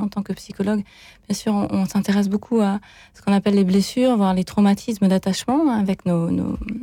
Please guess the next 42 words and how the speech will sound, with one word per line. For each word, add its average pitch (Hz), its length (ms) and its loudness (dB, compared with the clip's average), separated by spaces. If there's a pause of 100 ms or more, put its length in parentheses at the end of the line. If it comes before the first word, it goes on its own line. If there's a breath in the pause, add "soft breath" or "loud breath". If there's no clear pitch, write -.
(100)
nos 185 320 0
figures 185 340 0
d'attachement 175 380 -2
principales 185 480 -6
qui - 120 -20
sont - 140 -6
dans 180 160 0
l'enfance. 202 420 -2 (920 loud breath)
Et, 202 240 6
euh, 175 520 4 (180)
et 196 100 4
effectivement, 247 680 4 (260)
euh, 92 120 -2 (300)
chez - 200 -2
beaucoup 208 300 2
d'entre 208 360 2
nous, 285 340 4 (500 loud breath)
dès 226 380 0
l'enfance, 254 680 2
et 202 120 4
ça 185 160 -4
se - 80 -8
poursuit - 340 -4
donc 185 220 0
souvent 185 260 0
à 185 40 4
l'adolescence, 180 480 0
qui - 120 -6
est 185 40 0
une, 180 160 -2
une 175 100 0
période, 190 400 -2
euh, - 140 -4 (120)
ô 190 100 -2
combien 190 320 0
difficile, 202 500 0 (600 loud breath)
il 202 80 4
peut 285 160 2
y 262 80 2
avoir 226 340 0
cette... - 360 -6
Euh, 180 500 -4